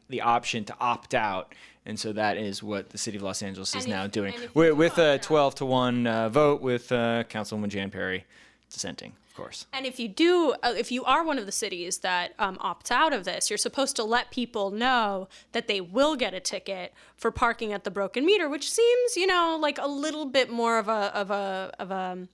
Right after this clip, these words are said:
Speaker 2: consolation to this gross thing that they're doing. Oh, who was the person that said, um, that they're trying to get the meters to, like, re-,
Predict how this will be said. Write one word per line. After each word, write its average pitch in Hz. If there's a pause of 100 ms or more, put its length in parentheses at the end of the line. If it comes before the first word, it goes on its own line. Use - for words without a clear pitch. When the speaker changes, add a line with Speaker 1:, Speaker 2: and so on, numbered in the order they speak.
(100)
Speaker 2:
consolation 226
to 233
this 202 (400)
gross 214
thing 233
that 247
they're 277
doing. 330 (420)
Oh, 254
who 381
was 480
the 440
person 349
that 269
said, 269 (100)
um, 220
that 208 (320)
they're 254
trying 311
to 320
get 269
the 277
meters 254
to, -
like, 202
re-, 214